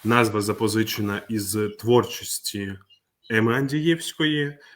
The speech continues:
Повністю цитата звучить: «Ґрунти буття не знають уповільнення». А, власне, на мою думку,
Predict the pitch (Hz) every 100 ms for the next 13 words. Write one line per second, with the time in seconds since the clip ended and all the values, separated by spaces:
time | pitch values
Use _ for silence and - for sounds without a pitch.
0 | _ 120 117 110 98 107 98 101 98 98
1 | 92 101 107 101 101 110 107 101 98 95
2 | 98 101 98 98 95 90 - - 110 -
3 | 98 175 185 143 113 104 - _ _ _
4 | _ _ _ _ _ - - - - -
5 | - - 110 107 107 107 107 104 127 123
6 | - 117 110 110 - _ - 113 120 117
7 | 95 90 120 156 - 104 98